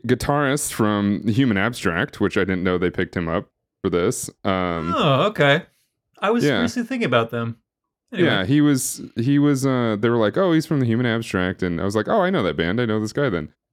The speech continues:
Speaker 1: Um, he was, like, in a, like a, like a, uh, Thundercats sort of outfit. He was a cat.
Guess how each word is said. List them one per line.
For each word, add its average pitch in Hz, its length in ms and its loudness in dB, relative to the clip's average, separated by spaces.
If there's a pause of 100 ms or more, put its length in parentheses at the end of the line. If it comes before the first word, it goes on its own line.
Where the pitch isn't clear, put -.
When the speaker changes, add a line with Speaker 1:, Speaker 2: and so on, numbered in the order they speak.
(260)
Speaker 1:
Um, 101 520 0 (480)
he 160 180 0
was, 165 300 4
like, 127 260 2
in 123 280 0
a, 98 480 2 (1600)
like 113 200 0
a, 101 360 2
like 110 200 0
a, 95 380 2 (480)
uh, 101 260 0
Thundercats 165 1120 -2
sort 180 260 0
of 165 120 0
outfit. 185 400 0
He 170 80 4
was 104 120 2
a 98 60 0
cat. 113 480 -4